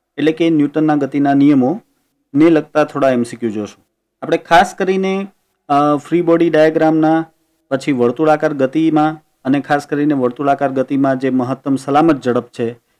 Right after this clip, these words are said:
તેને લગતા તેમજ આભાસી બળને લગતા કેટલાક પ્રશ્નો અહીં જોશું.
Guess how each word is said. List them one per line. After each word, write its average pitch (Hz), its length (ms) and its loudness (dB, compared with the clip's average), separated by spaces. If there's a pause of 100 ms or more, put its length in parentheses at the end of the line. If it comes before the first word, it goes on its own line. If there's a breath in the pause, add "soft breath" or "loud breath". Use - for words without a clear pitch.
(220)
તેને 165 240 4
લગતા 143 520 -2 (600)
તેમજ 170 360 0 (280)
આભાસી 156 360 0
બળને 165 340 2
લગતા 135 280 -2
કેટલાક 123 320 -6
પ્રશ્નો 156 500 -6 (280)
અહીં 117 200 -6
જોશું. 110 420 -8